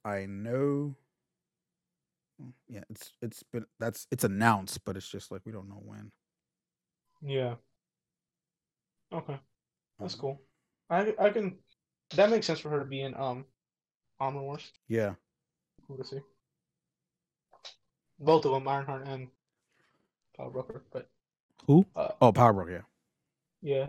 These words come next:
Speaker 2: I said both of them. I was like, it makes
Speaker 1: Yeah.
Speaker 2: sense for both of them to be in. Um, it'd be cool. I wonder if it's, it, how do I say this? It would make more sense for them to introduce Ironheart in, what was it?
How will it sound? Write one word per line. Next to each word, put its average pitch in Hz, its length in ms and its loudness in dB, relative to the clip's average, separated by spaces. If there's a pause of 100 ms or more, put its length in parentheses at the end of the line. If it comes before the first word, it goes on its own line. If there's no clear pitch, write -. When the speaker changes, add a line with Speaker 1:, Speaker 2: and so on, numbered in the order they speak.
Speaker 2:
I 165 120 8
said 151 220 0
both 131 200 4
of 135 60 2
them. 135 300 -8
I - 40 -12
was 139 80 -14
like, 143 120 -12
it 147 100 -4
makes 123 180 2
Speaker 1:
Yeah. - 20 0
Speaker 2:
sense - 120 -2
for 127 80 -14
both 127 180 -6
of 135 60 -8
them 120 60 -10
to 123 60 -14
be 123 80 -10
in. 123 140 -12 (600)
Um, 143 360 -2 (800)
it'd 180 140 0
be 175 80 -2
cool. 175 180 -2 (280)
I 175 100 8
wonder 226 260 8
if 240 120 4
it's, - 240 -6 (1040)
it, 190 300 4 (1040)
how 160 60 -10
do 147 80 -8
I - 40 -12
say 143 160 -6
this? - 200 -10 (760)
It 165 100 8
would 240 160 8
make 247 200 2
more 175 300 6
sense 185 500 4
for 160 240 4
them 165 160 2
to - 160 -2
introduce 147 480 -6
Ironheart 151 560 0
in, 139 240 -6 (1400)
what 165 140 -12
was 170 80 -6
it? - 100 -12